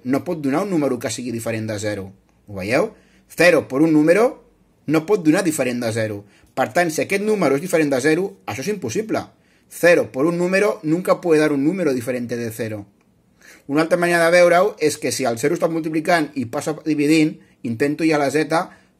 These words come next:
tampoc puc. Em dona u dividit entre zero i això no té una solució clara.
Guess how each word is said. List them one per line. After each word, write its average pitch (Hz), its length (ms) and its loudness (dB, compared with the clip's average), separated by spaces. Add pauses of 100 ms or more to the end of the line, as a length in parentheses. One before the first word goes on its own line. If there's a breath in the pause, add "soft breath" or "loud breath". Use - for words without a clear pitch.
tampoc 117 640 -2
puc. - 300 0 (580)
Em 120 80 -4
dona 156 240 2 (240)
u 175 160 4
dividit 160 400 4
entre 120 320 -2
zero 160 400 2
i 131 160 0
això 135 240 -2
no 180 80 -4
té 196 80 -6
una 165 160 -2
solució 123 640 -4 (180)
clara. 147 300 2